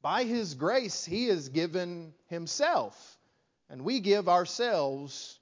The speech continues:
in return. You give, I give because of what God has given to us, and we show and give grace to others because it's been given to us.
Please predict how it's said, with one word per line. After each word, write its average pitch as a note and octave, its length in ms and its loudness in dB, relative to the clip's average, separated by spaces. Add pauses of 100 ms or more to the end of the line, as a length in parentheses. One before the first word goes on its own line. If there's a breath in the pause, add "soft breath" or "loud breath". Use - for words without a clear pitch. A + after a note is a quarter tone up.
in D3 120 -12
return. D#3 580 -12 (720)
You B3+ 300 6
give, B2 420 2
I A#3+ 300 4
give C#3+ 440 0
because F3 360 -2
of D3+ 100 -8
what F#3+ 220 0
God F3 320 2
has E3+ 180 -2
given G3+ 440 0
to G3+ 260 -2
us, C4 440 2 (180 loud breath)
and F#3+ 180 -2
we G#3 80 0
show C4 440 6
and F#3+ 160 2
give F#3+ 280 0
grace A3+ 300 4
to G3 200 2
others G#3+ 400 4
because G3 360 0
it's F#3+ 160 -4
been F#3 240 0
given G#3 480 0
to E3+ 280 0
us. G#2 400 0